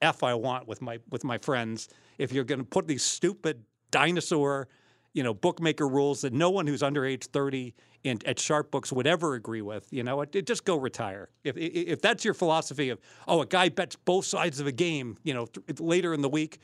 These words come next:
that guy's trying to pull something over on me." You know what? I'll send this out to the casino owners. Get a new sportsbook manager.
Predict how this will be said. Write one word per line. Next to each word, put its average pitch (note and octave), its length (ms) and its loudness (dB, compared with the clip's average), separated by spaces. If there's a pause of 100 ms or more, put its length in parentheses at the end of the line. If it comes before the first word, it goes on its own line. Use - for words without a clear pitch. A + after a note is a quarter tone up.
(300)
that G3+ 180 4
guy's F3 220 4
trying E3 180 0
to D3+ 60 -2
pull E3 180 0
something D3 300 -2
over C#3+ 260 2
on B2 120 2
me." B2 80 -2
You C3 100 0
know F#3+ 100 2
what? F3+ 280 -2 (320)
I'll C#3+ 160 2
send G3 180 0
this E3+ 100 -4
out F3+ 140 -2
to - 60 -12
the C3+ 80 -6
casino D3 400 -2
owners. G#2+ 180 -6
Get A3 240 2
a F3 40 2
new E3 120 0
sportsbook - 580 -6
manager. G#2+ 460 -8